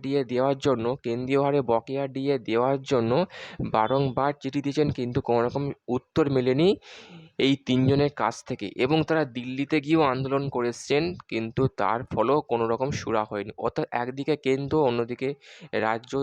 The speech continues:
দুই বঞ্চনার শিকার পশ্চিমবঙ্গ সরকারি কর্মীরা, যেখানে বাকি রাজ্যগুলো কেন্দ্র সরকারকে অনুসরণ করে ডিএ দিচ্ছে, কিন্তু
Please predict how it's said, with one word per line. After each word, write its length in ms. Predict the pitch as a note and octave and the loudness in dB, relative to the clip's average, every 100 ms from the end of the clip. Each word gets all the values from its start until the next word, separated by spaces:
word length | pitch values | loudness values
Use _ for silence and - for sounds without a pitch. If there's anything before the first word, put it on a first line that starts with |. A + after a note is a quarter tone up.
| B2+ | -2
দুই 120 | C#3+ D#3+ C3 | -2 -2 0
বঞ্চনার 420 | C#3+ C#3 D3 D3 - | 0 0 -2 -2 -4
শিকার 280 | B2+ C#3 B2+ | -4 -2 0
পশ্চিমবঙ্গ 440 | A#2 - A#2 A#2 A2+ - | 0 0 -4 -2 -2 0
সরকারি 320 | G#2+ - C3 | -2 0 -2
কর্মীরা, 420 | C3 C#3 C#3+ C3 D#3+ - - - E3+ D#3 - | 0 0 2 2 0 -4 -16 -18 -18 -18 -4
যেখানে 300 | B2 C3+ D#3+ D#3 C#3 | -2 2 2 2 0
বাকি 260 | B2+ D3+ D3 A#2+ | -2 -2 -2 0
রাজ্যগুলো 520 | A#2 A#2 C3+ C3+ D3 - | -2 0 0 2 0 0
কেন্দ্র 260 | A#2+ B2 C3 - | -2 0 0 2
সরকারকে 380 | C3+ - C3+ - | 0 0 -4 -2
অনুসরণ 380 | A#2+ B2 C3 C#3 | -2 0 0 0
করে 180 | C3+ C3+ B2 A2 | 0 0 0 0
ডিএ 180 | A#2+ C3 | 0 2
দিচ্ছে, 340 | C#3 - D3 F#3 - - - - | 0 0 0 0 -4 -20 -18 -2
কিন্তু 260 | D#3 D3 | 0 4